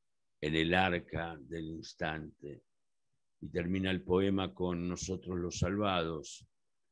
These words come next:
Nosotros apretamos vuestra mano, reconocemos vuestra mirada, pero juntos nos mantiene todavía el adiós. El adiós en el polvo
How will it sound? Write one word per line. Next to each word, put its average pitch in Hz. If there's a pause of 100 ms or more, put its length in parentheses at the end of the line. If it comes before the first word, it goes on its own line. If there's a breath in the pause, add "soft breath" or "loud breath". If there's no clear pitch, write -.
(220)
Nosotros 101
apretamos 98
vuestra 95
mano, 104
reconocemos 87
vuestra 87
mirada, 87 (840)
pero 92
juntos 110
nos 90
mantiene 92
todavía 87
el 85
adiós. 87 (500)
El 87
adiós 92
en 87
el 82
polvo 87